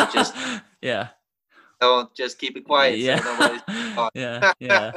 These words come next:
Speaker 1: <laughs>
Speaker 2: That's how it is. But it's, of course, as long as, as one, as you are being aware of, okay,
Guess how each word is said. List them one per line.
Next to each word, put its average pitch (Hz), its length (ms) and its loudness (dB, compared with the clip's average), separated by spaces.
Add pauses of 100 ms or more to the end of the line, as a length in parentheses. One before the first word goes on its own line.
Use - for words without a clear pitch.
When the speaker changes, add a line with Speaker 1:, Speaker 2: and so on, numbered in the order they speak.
(140)
Speaker 1:
<laughs> 143 240 -10
Speaker 2:
That's 123 180 -4
how 123 120 0
it 113 80 -2
is. 117 300 -2
But 131 220 2
it's, - 460 -6 (720)
of - 160 -12
course, 127 220 -2
as 120 160 -4
long 127 200 2
as, - 480 -6 (520)
as - 380 -12
one, 110 280 -6 (240)
as 107 260 -8
you 110 140 -2
are 98 460 -2 (880)
being 110 240 -4
aware 110 280 -2
of, 104 140 -6
okay, 104 380 -4